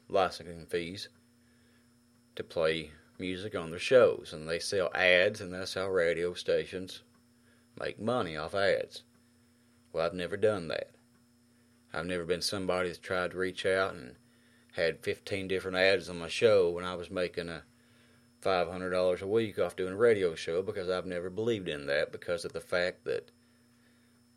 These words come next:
I ain't paying these musicians. I'm playing their music in hopes that people go out and buy their stuff.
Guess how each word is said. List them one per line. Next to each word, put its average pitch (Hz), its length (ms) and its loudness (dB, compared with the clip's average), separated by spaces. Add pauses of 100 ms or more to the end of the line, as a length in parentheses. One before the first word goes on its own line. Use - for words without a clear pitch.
(320)
I 92 220 4
ain't 120 200 2
paying 85 380 0
these 78 240 -10
musicians. 80 720 -8 (200)
I'm 87 180 -4
playing 92 380 2
their 82 120 -8
music 92 600 -4 (840)
in 80 140 -8
hopes - 640 0 (1080)
that - 120 -10
people 95 280 -8
go 92 120 2
out 67 160 2
and 85 120 -10
buy 107 200 6
their 92 140 -4
stuff. - 600 0